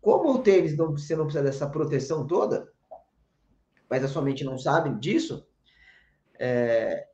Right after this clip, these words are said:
<coughs> o que que é importante? O importante é entender que esse nível de ansiedade, ele tá tudo bem.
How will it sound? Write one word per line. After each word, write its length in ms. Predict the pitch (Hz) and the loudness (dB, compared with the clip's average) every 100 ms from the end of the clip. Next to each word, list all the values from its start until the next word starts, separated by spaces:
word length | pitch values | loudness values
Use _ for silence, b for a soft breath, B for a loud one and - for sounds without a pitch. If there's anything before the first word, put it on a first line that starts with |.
| _ | _
<coughs> 140 | _ | _
o 720 | 208 202 147 - _ _ _ - | 2 2 -2 -4 _ _ _ -12
que 100 | 220 | 0
que 100 | 262 | 4
é 40 | |
importante? 760 | 240 226 208 202 160 117 - - | 4 6 2 4 0 0 -6 -10
O 80 | - | -6
importante 640 | 160 208 208 175 202 311 | 0 0 2 -2 -2 2
é 380 | 339 147 - - _ _ _ _ _ _ _ _ | 6 6 4 -6 _ _ _ _ _ _ _ _
entender 500 | 190 208 202 175 151 | 2 4 6 4 2
que 120 | 165 | 0
esse 180 | 156 165 | -2 -2
nível 260 | 160 151 | -2 -2
de 100 | 151 | -2
ansiedade, 480 | 175 - - 165 185 | -2 0 2 2 2
ele 120 | 262 | 0
tá 120 | 269 269 | 0 -2
tudo 220 | 247 320 | -2 -4
bem. 280 | 302 269 | -4 -6